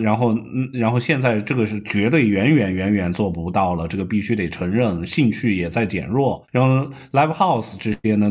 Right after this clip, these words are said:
当然是说以前也是在旅行过程中呢，晚上还要出去玩，还回来，难说还要写点东西或者看个片，但现在也真的是，啊，我觉得，啊，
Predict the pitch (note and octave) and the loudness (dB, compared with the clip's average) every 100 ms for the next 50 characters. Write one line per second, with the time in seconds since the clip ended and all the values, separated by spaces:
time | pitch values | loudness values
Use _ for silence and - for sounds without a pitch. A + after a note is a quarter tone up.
0 | G2+ A2+ G#2+ F#2+ F#2+ G2 A2 F#2+ F2+ A#2+ | 2 0 0 -2 -4 -4 -4 -4 -2 0
1 | A2+ A2 F#2+ F2 - G#2+ F#2+ A2+ - G#2+ | 2 2 0 -2 -4 -2 0 -2 0 -2
2 | F#2 - A2+ G2+ A2 F#2+ F#2 F#2+ B2+ A#2 | -2 0 -2 2 0 0 -2 0 2 2
3 | G#2+ G#2 A#2+ A#2+ A#2+ G#2 E2+ E2+ B2 G2+ | 2 2 2 2 2 2 0 0 0 0
4 | A2 G#2 - C3+ C3+ A2 F2 E2+ A2+ C3 | 0 -2 -2 -2 2 0 0 0 2 0
5 | - - A2 A2 A2 B2 A2 A2 G#2+ C#3 | -4 -4 -2 0 0 2 2 2 2 2
6 | B2 B2 A2 G#2+ - - - C3+ G2 B2 | 2 2 2 -2 -8 -12 -2 0 2 2
7 | E3 G#2+ G#2 G2 - A2+ A2 E3 C3 D2 | 2 0 -2 -2 -2 -2 -2 0 -2 -4
8 | - _ A2+ G2+ - A#2 G2+ F2 C#2+ - | -12 _ -4 -2 0 0 0 -4 -6 0
9 | A2 F#2 D2+ - F2+ D2 - - E2+ D#2+ | 0 0 -4 -6 -8 -8 -10 -4 -2 -2
10 | E2+ F#2+ F#2 F2 F2 F2 E2+ D#2+ | -4 -2 -2 -2 -4 -6 -4 -4